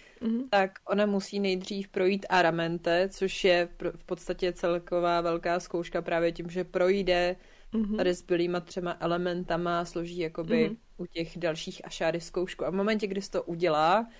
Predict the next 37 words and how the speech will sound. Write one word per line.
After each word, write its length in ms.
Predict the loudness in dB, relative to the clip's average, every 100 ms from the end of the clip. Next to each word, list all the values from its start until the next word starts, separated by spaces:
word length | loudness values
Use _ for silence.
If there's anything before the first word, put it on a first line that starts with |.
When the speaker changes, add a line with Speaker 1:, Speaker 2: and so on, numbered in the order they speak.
| -20 -20 -20 _
Speaker 2:
tak 240 | 2 4 4
vlastně 340 | -2 0 -2
tu 120 | 0
cestu 320 | 0 -2 -2 0
má 160 | 2
dokončenou 640 | 2 0 -2 -2 -4 -4
a 100 | -2
může 200 | -4 -4
se 140 | -6 -6
stát 340 | -2 0 0
vlastně 300 | -2 -10 -10
tou 240 | -6 -6 -2
náčelnicí. 720 | -4 -2 -2 -4 -6 -10 0
Ale 120 | 4
bez 260 | 6 4 2
toho 200 | 0 0
se, 220 | 0 0 -2 -12
což 200 | -8 -2
ještě 300 | -2 2 2
ta 280 | 2 -6 -6 -12 -14 -12 0
víc 400 | 2 2 0 6
jako 260 | 6 8 6
bolestná 680 | 8 6 6 2 4 6
věc, 300 | 6 4 2
ona 180 | 0 -2
se 140 | 0 -2
bez 200 | -2 -2
toho, 200 | -2 -2
aniž 220 | -2 -6
by 120 | -4
to 80 | -2
dokončila, 380 | -2 -2 -2 0
nemůže 340 | 2 2 0
vracet 280 | 0 0 0
domů, 320 | 0 -2 -4
že 140 | -6
jo? 180 | -10 -10